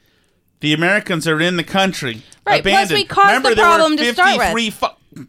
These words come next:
Speaker 1: hostages in Iran.
Speaker 2: Mm-hmm.
Speaker 1: There's at least two hundred fifty. And you're right. We got this rolling.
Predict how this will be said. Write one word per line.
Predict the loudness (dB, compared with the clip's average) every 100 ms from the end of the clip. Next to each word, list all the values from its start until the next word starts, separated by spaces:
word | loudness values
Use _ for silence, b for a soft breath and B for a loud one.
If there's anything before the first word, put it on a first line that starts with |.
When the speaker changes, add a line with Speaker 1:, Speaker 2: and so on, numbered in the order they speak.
| -6
Speaker 1:
hostages | -2 -2 -4 -6 -4 -4 -6
in | -4 -2 -2 -4 -8 _ _ _ _ _ _
Iran. | -6 -4 -4 -8 _ _ _ _ _
Speaker 2:
Mm-hmm. | -6 -6 -8 _ _ _ _ _ _ _ _ _ _
Speaker 1:
There's | -6 -4
at |
least | -6 -8 -6
two | -4
hundred | -4 -4
fifty. | -6 -6 -8 -12 -16 _ _ _
And | -4 -2
you're |
right. | 0 -2 -8 _ _ _ _
We | -4 -4 -4 -8 -14 _ _ _ _
got | -2 -2 -2
this | -6
rolling. | -4 -6